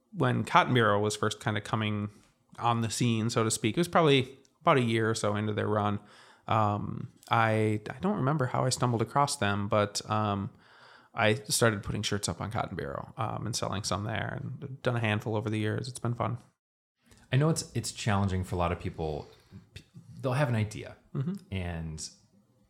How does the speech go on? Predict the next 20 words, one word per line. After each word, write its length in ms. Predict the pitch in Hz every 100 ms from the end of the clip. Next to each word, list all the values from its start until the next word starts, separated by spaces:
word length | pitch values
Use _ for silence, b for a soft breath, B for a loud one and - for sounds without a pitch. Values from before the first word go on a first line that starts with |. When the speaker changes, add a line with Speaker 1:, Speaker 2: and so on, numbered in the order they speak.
| -
Speaker 2:
n-, 200 | 107 101
just 260 | 95 127 -
simply 260 | 131 104 104
not, 240 | 95 90 127
whether 260 | 156 127
it's 140 | 104 -
a 60 |
t-shirt 520 | - 107 - 107 101
or, 260 | 90 82 82
or 120 | 87 82
something 400 | - 85 85 76
else. 260 | 69 67
I 40 | 101
mean, 100 | 95
I've 200 | 104 92
been 140 | 85
in 80 | 80
this 100 | 78
place 300 | - 69 -
where 200 | 76 65